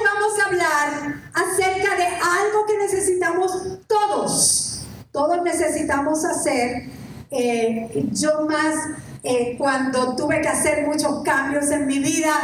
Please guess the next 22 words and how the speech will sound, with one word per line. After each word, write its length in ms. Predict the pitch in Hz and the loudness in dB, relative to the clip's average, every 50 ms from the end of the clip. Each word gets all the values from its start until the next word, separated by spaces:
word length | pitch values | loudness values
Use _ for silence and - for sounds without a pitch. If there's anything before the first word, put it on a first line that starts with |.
| 294 294 294 285 - - - - - - | -2 -4 -6 -6 -8 -8 -12 -16 -12 -8
lo 340 | 247 254 269 269 269 262 - | -2 -2 0 0 0 0 0
tuve 360 | 381 370 359 370 370 370 370 | 0 0 0 0 2 2 2
que 100 | 370 381 | 2 2
hacer 500 | 359 349 - 339 330 311 311 320 311 - 294 | 0 0 0 0 0 0 0 0 -2 -2 -2
y 80 | 285 - | -2 0
todavía 580 | - 240 240 - - - - - - 247 262 - | 0 0 0 0 -2 -2 -2 -2 0 0 0 0
lo 100 | 320 320 | 0 0
sigo 220 | 302 320 311 320 | 0 0 0 0
haciendo, 420 | 320 311 - 339 302 277 262 247 226 | 0 0 0 0 -2 0 0 0 0
y 100 | 220 233 | 0 0
es 140 | 226 - - | 0 0 0
gobernar 880 | 254 247 240 226 226 240 247 226 214 208 214 - - - - - - - | 0 0 0 0 0 0 0 0 0 0 -2 -4 -6 -8 -10 -14 -12 -6
nuestras 460 | 240 247 254 254 226 214 196 190 196 | -2 -2 0 0 0 0 0 0 0
emociones. 960 | 220 - - - - 175 - 180 175 143 - - - - - - - - - - - - - - - - - - - | 0 2 2 0 2 0 0 2 2 0 0 0 0 0 -2 -2 -4 -6 -6 -8 -8 -8 -14 -14 -14 -16 -16 -16 -10
Somos 480 | - - - 427 427 427 427 440 427 - | -4 0 0 2 2 2 2 0 0 2
seres 420 | 427 415 415 415 359 - 403 381 | 2 2 2 2 2 2 0 2
emocionales. 920 | 392 392 370 381 381 370 349 349 359 370 359 - 180 165 - - - - - - - - - - - - - - - - - - - - - - - - - - - - - - - - - - - - - - - - - - - - - | 2 0 2 2 2 2 2 2 2 2 2 0 0 -2 -2 -4 -4 -8 -10 -14 -14 -14 -14 -14 -10 -8 -8 -8 -8 -10 -14 -14 -14 -14 -14 -14 -14 -14 -14 -14 -12 -14 -14 -14 -14 -14 -14 -14 -12 -12 -12 -12 -12 -12 -12 -14 -14 -6 0
<coughs> 600 | - - - - - - 262 - - - - - - - - - - - - - - - - - - - - - - - _ | 0 2 2 2 0 -2 -2 -2 -2 -6 -8 -12 -12 -14 -12 -12 -12 -12 -10 -12 -12 -12 -14 -14 -10 -12 -10 -12 -12 -16 _
Ahora, 360 | - 220 247 262 254 - - - | -2 -2 0 0 -2 -4 -4 -6
somos 340 | - - 220 214 - - - | -4 -2 0 0 0 -2 0
seres 260 | 320 311 311 339 320 | 0 0 0 0 -2
racionales 1000 | - 240 233 226 - - 180 170 170 165 - 208 - - - - - - - - | -2 -2 -2 -2 0 0 0 0 2 2 2 0 0 -2 -2 -2 -4 -6 -8 -12